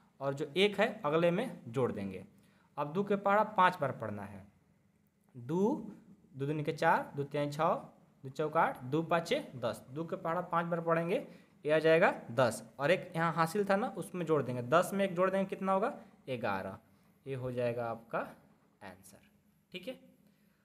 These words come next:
अब ये देखिए, इसको भी गुना कर देते हैं। दो के पहाड़ा कितने बार पढ़ना है? एक बार।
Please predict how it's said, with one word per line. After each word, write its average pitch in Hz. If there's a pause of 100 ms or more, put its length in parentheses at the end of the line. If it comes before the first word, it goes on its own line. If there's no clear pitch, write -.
(220)
अब 160
ये 208
देखिए, 214
इसको 180
भी 175
गुना 170
कर 165
देते 170
हैं। - (1160)
दो 156
के 214
पहाड़ा 214
कितने 214
बार 214
पढ़ना 208
है? 220
एक 160
बार। 104